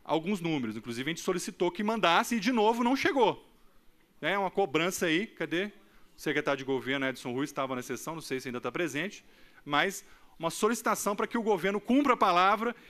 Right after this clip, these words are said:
e envie pra Câmara o detalhamento das informações pra que a gente possa entender a dívida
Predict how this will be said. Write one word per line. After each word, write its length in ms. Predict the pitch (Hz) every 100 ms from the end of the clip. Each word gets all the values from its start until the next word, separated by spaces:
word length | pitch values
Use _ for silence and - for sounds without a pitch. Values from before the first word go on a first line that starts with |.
| -
e 80 | 185
envie 340 | 208 135 214
pra 140 | 285 214
Câmara 540 | - 185 220 226 196 -
o 100 | 233
detalhamento 640 | 156 190 214 220 190 208
das 160 | 196 180
informações 500 | 180 175 160 - 175
pra 120 | 202
que 80 | 190
a 20 |
gente 120 | 208
possa 280 | - 196 -
entender 480 | 202 226 208 156 196
a 60 | 170
dívida 460 | 120 139 151 165